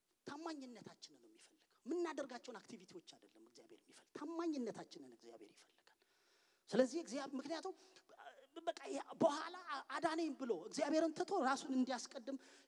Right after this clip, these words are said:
ይሄን፣ ይሄንን ማህበረሰብ ምን በልልኝ አለ? ለይልኝ አለ። እና እየተለየ እያለ መጽሐፍት እንዲህ ይላል፣ እግዚአብሔርም ጌዴዎን አለው፣ አሁንም ሰዎችን ብዙ ናቸው፣ ወደ ወንዝ ይዛቸው ውረድ፣ በዚያም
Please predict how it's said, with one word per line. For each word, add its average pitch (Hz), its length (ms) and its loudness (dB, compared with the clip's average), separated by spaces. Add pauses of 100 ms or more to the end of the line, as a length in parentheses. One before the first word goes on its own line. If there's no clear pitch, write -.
ይሄን፣ 294 280 2
ይሄንን 285 360 2
ማህበረሰብ 277 500 2
ምን 262 160 2
በልልኝ 185 400 -6
አለ? 127 160 -16 (480)
ለይልኝ 147 460 -8
አለ። - 160 -20 (1800)
እና 156 140 -20
እየተለየ 185 640 -18 (320)
እያለ 185 380 -4 (960)
መጽሐፍት 175 340 -10
እንዲህ 170 160 -6
ይላል፣ 143 160 -12
እግዚአብሔርም 190 500 -6
ጌዴዎን 175 340 -4
አለው፣ 190 280 -4 (100)
አሁንም 208 360 -6
ሰዎችን 180 460 -8
ብዙ 180 220 -14
ናቸው፣ 190 340 -10 (360)
ወደ 196 120 -2
ወንዝ 180 180 -4
ይዛቸው 165 400 -8
ውረድ፣ 208 300 -8
በዚያም 180 420 -8